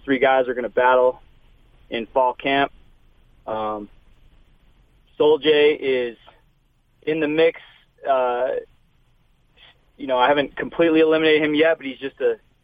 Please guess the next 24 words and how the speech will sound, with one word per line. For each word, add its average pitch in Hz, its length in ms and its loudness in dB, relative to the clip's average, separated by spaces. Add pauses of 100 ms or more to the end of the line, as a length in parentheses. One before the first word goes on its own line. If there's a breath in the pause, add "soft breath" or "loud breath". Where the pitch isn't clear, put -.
(160)
just 135 200 -16
a 147 80 -2
notch 156 360 0
behind 151 420 0
those 143 200 4
other 143 180 2
three 139 220 -4
guys 143 280 2
right 139 240 2
now. 147 360 0 (560)
Um, 117 400 -2 (840)
still 156 180 0
think 143 180 -4
he 151 100 0
has 139 160 2
a 131 60 -2
lot 135 200 2
of 127 60 -6
promise 143 400 0
in 135 80 -4
the 123 60 -2
future. 143 440 -2
He's 127 180 -6
a 117 80 -4